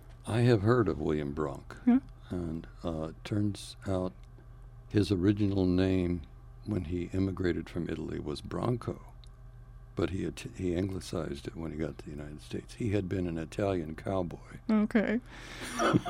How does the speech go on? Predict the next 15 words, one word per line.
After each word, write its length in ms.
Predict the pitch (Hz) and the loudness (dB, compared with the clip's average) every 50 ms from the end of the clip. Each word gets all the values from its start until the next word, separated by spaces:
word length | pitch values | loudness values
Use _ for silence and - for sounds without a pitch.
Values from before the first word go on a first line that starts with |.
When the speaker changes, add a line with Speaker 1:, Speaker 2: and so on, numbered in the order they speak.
| 679 - - - - - - - - - - - - - - - - - - - - - - - - - - - - - - - - - - - - - - | -6 -6 -8 -12 -10 -10 -10 -10 -12 -16 -16 -16 -16 -16 -16 -16 -18 -18 -18 -18 -18 -16 -16 -16 -16 -14 -14 -14 -14 -16 -16 -16 -18 -18 -18 -18 -10 2 8
Speaker 2:
I'd 140 | 220 220 202 | 10 10 12
Speaker 1:
Um, 20 | |
Speaker 2:
believe 300 | - 233 214 214 220 208 | 10 10 10 10 10 10
you, 120 | 214 202 | 10 8
except 380 | 196 185 - - 196 190 - - | 8 6 6 4 2 4 4 4
you're 80 | 202 208 | 4 4
smiling. 640 | - - 190 190 196 190 190 190 190 196 214 208 196 - | 4 2 2 4 4 4 4 4 6 8 8 8 8 6
<laughs> 60 | - - - - - - - - - - - 622 554 659 622 554 - - - - - - - - - - - 254 262 262 247 240 233 233 226 220 214 220 220 220 220 214 220 233 233 226 214 - - - - - - - - - - - - - - - - - - - - - - - - - - | 2 0 0 4 8 10 10 10 10 8 6 6 4 4 2 0 -2 -4 -8 -10 -14 -14 -14 -14 -14 -10 -6 -4 -4 -2 -2 -2 -4 -4 -4 -4 -4 -4 -4 -4 -4 -4 -6 -6 -6 -8 -8 -10 -12 -14 -16 -16 -16 -18 -18 -18 -18 -18 -16 -16 -16 -16 -16 -16 -16 -18 -18 -16 -16 -14 -14 -12 -8
Speaker 1:
Yeah. 380 | - - - 92 - - - - - - - - - - - - - | -6 -6 -6 -4 -6 -6 -8 -8 -10 -12 -14 -16 -14 -14 -14 -10 -6
Okay. 320 | 107 110 117 - - - - - - - - - - - - | -6 -6 -6 -6 -8 -8 -8 -10 -14 -16 -16 -16 -14 -10 -4
Well, 320 | - 107 113 131 147 156 - - - - - - - - - - - - - - - - - - - - - - | -2 0 0 0 0 -4 -6 -10 -14 -18 -18 -16 -16 -16 -16 -16 -16 -18 -18 -18 -18 -18 -18 -18 -18 -14 -6 -2
um, 380 | 113 110 113 107 107 104 107 - - - - | 0 0 0 0 0 -2 -4 -6 -10 -14 -8
here's 360 | - - 156 165 156 135 147 | -2 0 2 2 2 2 0
one 340 | 139 123 123 120 113 110 - - - - - - - | 0 2 2 4 2 2 0 -2 -8 -16 -12 -10 -4
by 400 | 107 101 104 101 95 92 101 | -2 0 2 2 0 0 -2